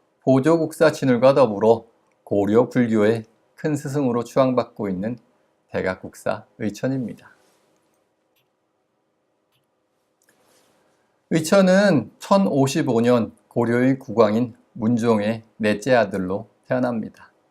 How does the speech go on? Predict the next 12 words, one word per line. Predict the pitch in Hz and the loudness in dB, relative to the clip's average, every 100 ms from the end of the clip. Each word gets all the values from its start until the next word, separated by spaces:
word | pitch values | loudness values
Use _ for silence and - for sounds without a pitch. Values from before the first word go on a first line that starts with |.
| _ _ _ - | _ _ _ -8
그는 | 104 98 120 _ _ | -4 -4 -6 _ _
왕자 | 113 101 107 117 | -4 -4 -2 -6
출신이라는 | - 135 - 120 104 104 104 117 | -6 -8 -4 -4 -2 -4 -4 -6
얘기인데요. | 123 123 98 98 123 _ _ _ _ _ - | -6 -6 -6 -6 -8 _ _ _ _ _ -2
그의 | 147 160 | 0 2
위로 | 135 143 139 170 151 107 _ | 2 4 6 6 4 -2 _
세 | - - 151 | -10 -4 0
명의 | 147 131 143 135 - _ _ - | 2 4 2 0 -6 _ _ -4
왕자인 | 107 110 107 113 | -2 0 0 -2
형들이 | 117 131 123 120 | -2 -2 -2 -6
있었습니다. | - 131 - 107 92 - _ _ _ _ _ | -8 -10 -8 -12 -12 -18 _ _ _ _ _
그런데 | 117 107 92 101 123 | -2 0 0 -2 -4